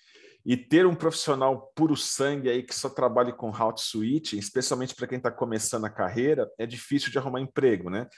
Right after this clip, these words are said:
O pessoal quer que tenha route switching e alguma coisa a mais. E esse algo a mais, muitas vezes, é segurança. Segurança é uma carreira em ascensão. Então, esse ano eu pretendo estar, é, ofertando diversos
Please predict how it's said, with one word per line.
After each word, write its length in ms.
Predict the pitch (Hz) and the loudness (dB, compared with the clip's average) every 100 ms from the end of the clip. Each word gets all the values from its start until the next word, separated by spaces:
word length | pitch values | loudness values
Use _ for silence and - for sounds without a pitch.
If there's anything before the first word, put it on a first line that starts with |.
| _ _ | _ _
O 40 | |
pessoal 280 | 110 - 127 | -4 0 -2
quer 140 | 127 | -2
que 120 | - | -4
tenha 200 | - 117 | -2 0
route 320 | 98 120 127 - | 2 2 2 -2
switching 640 | - 131 175 - 185 160 | -4 -2 -4 -6 -10 -4
e 100 | 143 | 0
alguma 360 | 135 123 151 120 | 0 0 -4 -4
coisa 500 | - 135 131 143 - | 0 0 0 -4 -2
a 80 | 139 | -2
mais. 760 | 117 107 104 85 - - - _ _ _ | 2 2 2 2 0 0 -6 _ _ _
E 160 | - 208 | 2 4
esse 260 | 202 - | 6 4
algo 240 | 156 139 139 | 4 6 4
a 80 | 123 | 2
mais, 400 | 123 170 160 120 | 0 -2 -4 -6
muitas 480 | 135 165 175 127 | -6 -2 0 0
vezes, 340 | 113 135 135 135 | 0 0 0 -2
é 60 | |
segurança. 720 | 151 - 175 196 139 - - - _ _ - | -2 -2 0 0 2 0 -4 -8 _ _ -4
Segurança 560 | 143 139 135 143 - | 0 2 4 2 0
é 40 | 143 | -2
uma 100 | 143 | -4
carreira 420 | - 143 139 135 | -2 0 0 0
em 100 | 135 | -2
ascensão. 760 | 139 151 147 - 110 101 104 _ _ - - - - _ | -4 -4 -2 -2 -2 -4 -10 _ _ -20 -20 -20 -20 _
Então, 640 | 143 143 139 143 170 165 - | -6 0 4 4 2 -4 -4
esse 360 | 143 143 - 143 | -2 0 4 4
ano 180 | 151 | 6
eu 60 | 156 | 2
pretendo 460 | 156 139 143 143 139 | 2 -2 -2 -2 -2
estar, 520 | - - 127 135 - _ - | -2 0 0 0 -6 _ -6
é, 180 | 113 113 | -2 0
ofertando 640 | 117 - 135 - 131 143 143 | -2 0 -2 0 0 0 -4
diversos 880 | 110 160 107 131 156 - - - | -4 -4 0 4 4 2 -4 -8